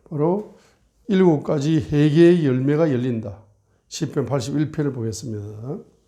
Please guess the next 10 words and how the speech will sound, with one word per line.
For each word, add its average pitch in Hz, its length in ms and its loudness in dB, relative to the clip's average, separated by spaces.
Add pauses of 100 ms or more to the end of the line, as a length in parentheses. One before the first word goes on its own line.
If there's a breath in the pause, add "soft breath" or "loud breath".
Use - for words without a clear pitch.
(380 soft breath)
일곱 156 300 2
가지 143 280 -2
회개의 127 480 2
열매가 127 440 -2
열린다 104 1000 -8 (120)
했습니다. 98 340 -16 (2000 loud breath)
일곱 139 340 -2
가지 127 220 -6
철저하게 170 540 0
회개하시면은 143 1000 -4